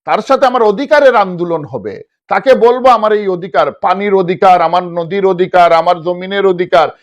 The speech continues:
এগুলোর জন্য আমি লড়াই করব, কিন্তু তাকে আমি আমার ইনিমি বানিয়ে ফেলবো, আমার ব্যাপারে চিরশত্রু বানিয়ে ফেলবো।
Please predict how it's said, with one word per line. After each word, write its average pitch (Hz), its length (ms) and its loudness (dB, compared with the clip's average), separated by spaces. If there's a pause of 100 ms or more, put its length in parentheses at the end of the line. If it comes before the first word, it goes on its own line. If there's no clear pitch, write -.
(140)
এগুলোর 247 320 -2
জন্য 254 160 -4
আমি 233 140 -2
লড়াই 214 460 2
করব, 113 360 -12 (280)
কিন্তু 202 160 -8
তাকে 214 440 -2
আমি 226 200 0 (340)
আমার 180 240 -2
ইনিমি 226 440 -2
বানিয়ে 160 360 0
ফেলবো, 123 440 -4 (260)
আমার 202 220 2
ব্যাপারে 208 340 -2
চিরশত্রু 220 640 -2
বানিয়ে 160 280 0
ফেলবো। 123 460 -2